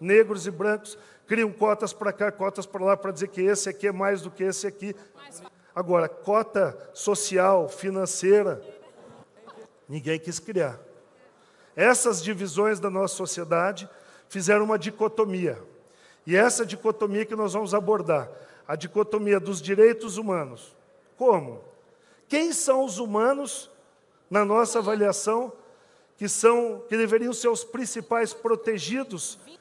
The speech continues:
pelos direitos humanos? Nós todos, nossas famílias, noventa e sete por cento dos brasileiros,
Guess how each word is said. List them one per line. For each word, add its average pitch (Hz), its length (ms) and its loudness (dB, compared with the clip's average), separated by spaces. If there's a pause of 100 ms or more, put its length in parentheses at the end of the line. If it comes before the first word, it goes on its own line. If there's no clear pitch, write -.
(240)
pelos 208 320 2
direitos 190 460 2
humanos? 165 560 -6 (640)
Nós 220 420 4
todos, 240 580 4 (460)
nossas 202 380 2
famílias, 226 640 -2 (280)
noventa 233 440 2
e 214 40 2
sete 226 360 2
por 202 200 -6
cento 208 380 -2
dos 170 180 -12
brasileiros, 202 920 2